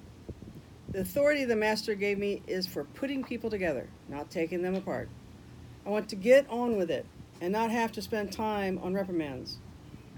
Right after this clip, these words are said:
<coughs> And that's about it, friends. Be cheerful. Keep things in good repair. Keep your spirits up. Think in harmony. Be agreeable. Do all that, and the God of love and peace will be with you for sure. Greet one another with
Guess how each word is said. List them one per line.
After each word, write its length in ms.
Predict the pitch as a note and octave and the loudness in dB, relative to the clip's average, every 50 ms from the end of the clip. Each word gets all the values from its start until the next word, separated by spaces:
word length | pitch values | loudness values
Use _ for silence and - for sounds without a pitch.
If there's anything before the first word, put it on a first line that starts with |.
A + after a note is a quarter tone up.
| - - - | -12 -2 0
<coughs> 60 | - - - - - - - - - - - - | 0 0 0 -4 -12 -14 -16 -16 -16 -14 -6 -2
And 160 | G#3 A3 A#3 | 0 2 4
that's 220 | C#4 C#4+ C4+ - C4 | 4 4 2 2 2
about 260 | C4 C4+ C4+ C#4 D4 | 4 4 6 6 6
it, 160 | C4+ - - | 4 4 2
friends. 480 | - - E3+ E3+ F3+ A3 A#3 - - - - - - | 0 -2 -2 0 -2 -2 -4 -6 -8 -10 -10 -8 -6
Be 120 | - B3+ A#3 | -4 -4 0
cheerful. 480 | - D#4 D4+ D4+ - - E3+ C#3+ - - - - - - - - | 2 2 2 2 2 0 0 -2 -2 -4 -10 -16 -14 -14 -12 -6
Keep 140 | - C4+ - | -6 -4 -2
things 320 | - - C4+ C4+ C4 A#3 - | 0 2 2 2 2 2 0
in 120 | A#3+ A3 | 0 0
good 120 | B3 B3+ | 0 0
repair. 500 | A3+ A#3+ G#3 - B3 A3+ A3 F#3 C#3+ C3+ - - - - - - - - | 0 -2 0 2 2 4 4 2 0 -2 -6 -10 -14 -14 -14 -14 -8 -6
Keep 160 | C4 C4+ - | -6 -4 -2
your 100 | C4 A#3 | -2 -4
spirits 400 | - - C#4+ C4+ B3+ A#3 - - | -2 -2 0 2 2 2 2 0
up. 160 | F3 C#3+ C3+ - - - - - - - | -2 -4 -4 -6 -10 -14 -14 -14 -4 -2
Think 200 | B3 C4+ C4 C4+ | 0 0 2 0
in 100 | B3+ A3+ | 0 0
harmony. 480 | G3 A#3 A#3 A#3+ A#3 G3+ E3+ C3+ A2+ - - - - - - | 0 0 0 0 0 0 0 -2 -4 -6 -10 -14 -14 -12 -6
Be 140 | - C4 C#4 | -2 -2 0
agreeable. 560 | C4+ A3+ A3+ B3+ C4 B3+ A#3+ G#3 E3 - - - - - - - - - - - - | 0 0 0 0 2 4 4 2 2 -2 -6 -8 -12 -16 -16 -16 -16 -16 -16 -14 -8
Do 160 | - B3 B3+ B3 | -6 -4 -4 0
all 400 | - G#3 A#3 B3+ C4 C4+ C4+ C4 | 4 6 6 8 8 8 8 8
that, 320 | B3 A#3 G3 E3 C#3 C#3 - - - - - - - - - - - - - | 8 6 4 4 2 0 -6 -8 -10 -10 -10 -10 -10 -10 -10 -10 -10 -8 -6
and 160 | G3 G3+ G3+ | -4 -2 -2
the 40 | G3 | 0
God 280 | F#3+ F#3+ A3 A3 A#3+ B3 | 2 4 4 6 6 6
of 120 | B3 A3 | 6 4
love 300 | A3 A3 A3 A3+ A#3 A3 | 4 4 4 4 4 2
and 140 | A#3+ A#3 G#3+ | 0 -2 -2
peace 320 | - G3 F3 D#3+ - - | 0 0 0 0 0 -2
will 80 | - F3 | -4 -4
be 140 | F3 F#3 F#3+ | -2 0 2
with 260 | F#3+ G3 F#3 F#3 - | 2 2 0 -2 -4
you 120 | G#3 G3 | -6 -6
for 140 | F#3 - G3+ | -6 -4 -6
sure. 320 | F#3+ - - C#3 B2+ B2 A2+ - - - - - - - - - | -6 -6 -6 -6 -8 -8 -8 -10 -12 -12 -14 -14 -14 -16 -12 -2
Greet 180 | - A3+ B3+ - | 0 0 0 2
one 200 | A#3 B3 B3 B3 | 2 2 2 4
another 260 | A#3+ A#3 A#3+ A3+ A3+ | 2 2 2 2 2
with 240 | A3 G#3 F#3+ - | 0 0 -2 -4